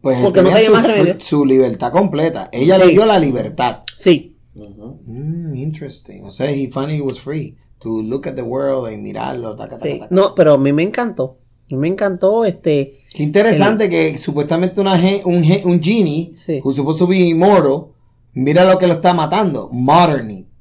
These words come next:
Speaker 1: Las cosas
Speaker 2: La,
Speaker 1: modernas.
Speaker 2: la, la tecnología moderna.
Speaker 1: Por eso es que en el desierto, en el medio de la nada, pues obviamente no tenía problema.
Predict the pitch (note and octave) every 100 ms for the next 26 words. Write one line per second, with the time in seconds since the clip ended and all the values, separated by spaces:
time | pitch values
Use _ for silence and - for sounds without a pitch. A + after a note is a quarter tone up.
0 | _ C3 C3 D3 D#3+ F#3 D3+ C#3+ F#3+ D3+
1 | D3 - D3 C3+ D3+ D3 C#3+ C#3 C#3+ D3+
2 | C3 A#2 C#3 D#3+ F3+ G3+ G3 F3+ F3+ F#3
3 | A#3+ F#3 D#3 C#3+ C#3+ D#3 E3+ E3+ E3 G3
4 | F#3+ C#3+ F#3+ - - C3+ C3 C#3 D3+ D#3+
5 | E3 D#3 C#3+ C#3 C3 A2 A2+ G3+ D#3 -